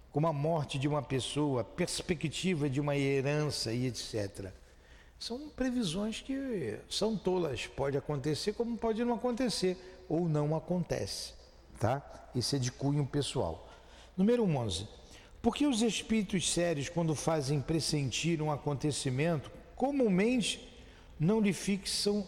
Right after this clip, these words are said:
a data? Será por impotência ou por não terem vontade? Ó, tá pra acontecer aí uma,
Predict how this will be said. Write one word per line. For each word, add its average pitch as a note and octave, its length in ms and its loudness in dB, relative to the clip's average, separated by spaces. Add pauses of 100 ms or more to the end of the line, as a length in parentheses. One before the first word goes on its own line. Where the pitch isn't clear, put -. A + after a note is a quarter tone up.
a E3+ 100 0
data? G#2+ 640 0 (800)
Será F3+ 320 2
por F3+ 160 0
impotência F3 1400 0 (120)
ou F3+ 140 2
por E3+ 260 0
não D#3 240 2
terem C#3+ 480 0 (100)
vontade? G2 960 -2 (2250)
Ó, C3 220 0 (380)
tá G2+ 140 -6
pra C3+ 160 -6
acontecer D3 600 -2
aí D#3+ 180 0
uma, G#3 640 -4